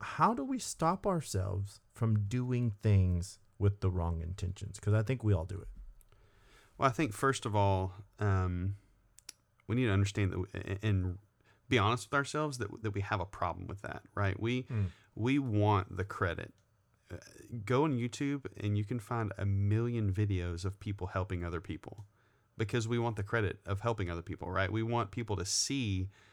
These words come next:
Speaker 2: that, that we've done something great. And, and I think that, I think that's true for a lot of people, uh, for maybe even most people, that they want credit for the good work that they do. Even, even at
Speaker 1: Yeah.
Speaker 2: your job, right? If you're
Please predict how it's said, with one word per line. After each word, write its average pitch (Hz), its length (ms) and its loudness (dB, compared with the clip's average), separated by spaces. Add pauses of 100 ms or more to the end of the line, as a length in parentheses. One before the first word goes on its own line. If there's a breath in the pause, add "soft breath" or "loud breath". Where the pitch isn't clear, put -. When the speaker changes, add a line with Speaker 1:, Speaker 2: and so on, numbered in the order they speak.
(280 loud breath)
Speaker 2:
that, 101 240 0
that 101 120 0
we've 98 220 0
done 107 240 2
something 98 380 -2
great. 90 360 -2 (400 loud breath)
And, 107 280 2
and 110 160 2
I 117 80 4
think 143 320 0
that, 104 220 2 (400)
I 123 60 -10
think 175 180 -6
that's - 400 -4 (180)
true 147 240 -2
for 139 160 0
a 113 40 4
lot 101 220 2
of 123 100 -6
people, 180 500 -8 (560)
uh, 104 160 -6
for 113 300 -4
maybe 131 280 -2
even 117 260 0
most 101 300 -2
people, 175 440 -10
that 107 160 -4
they 110 140 0
want 104 400 0 (160)
credit 107 500 -2
for 95 420 0
the 98 120 -2
good 92 200 -2
work 92 200 -4
that 90 80 -2
they 92 100 0
do. 120 160 -2
Even, 185 280 0
even 208 280 -4
at 117 80 -2
Speaker 1:
Yeah. 101 120 2
Speaker 2:
your 139 100 4
job, 123 320 2
right? 113 180 4
If 113 120 -4
you're 143 200 2